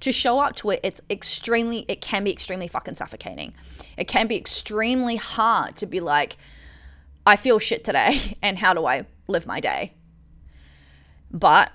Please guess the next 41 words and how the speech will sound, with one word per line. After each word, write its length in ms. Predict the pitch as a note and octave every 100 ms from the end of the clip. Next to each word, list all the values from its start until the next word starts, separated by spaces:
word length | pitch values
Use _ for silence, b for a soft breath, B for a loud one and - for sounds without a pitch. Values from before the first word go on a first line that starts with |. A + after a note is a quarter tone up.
| - -
I'm 120 | G3+
telling 320 | - G#3+ A3+
you 100 | A#3+
this 220 | A3+ A3+
now, 160 | G3 F3+
if 140 | -
you 60 | G3
want 300 | F3+ G3+ G#3
your 80 | A3
business 420 | G3 F3+ G3 F#3+
to 120 | -
change, 380 | - F3+ F3 F3+
if 120 | -
you 80 | F#3
want 200 | F3 F3
the 100 | G3
outcomes 380 | F3 - F#3+ -
to, 140 | -
in 80 | F#3+
your 80 | E3+
business 280 | F3+ F3+ E3+
to 80 |
change, 320 | F3 F3+ D#3+ D#3+
whether 180 | E3+
it's 160 | D#3+ -
creating 440 | - - G3+ G3
more 120 | F#3 D3+
money, 380 | D3 B2 C3 - b b b b b b - - F3+
getting 420 | - A3 G#3+ G#3 G3+ G3+
off 200 | G3 G3+
your 120 | F#3
ass 240 | F3 F3
financially, 840 | - D#3 D#3 - - D3 F2+ F#2 - b b b b b b -
reducing 540 | A3 A3 A3+ - G#3+
stress, 720 | G#3 - F3 C#3+ - - - -
reducing 540 | G3 G#3 A3+ A3 A3+ G3+
time 300 | G#3+ G3 F#3+
working 220 | F#3 F#3
on 80 | E3+
the 60 |
business, 500 | E3+ G3+ G#3 D#3+ -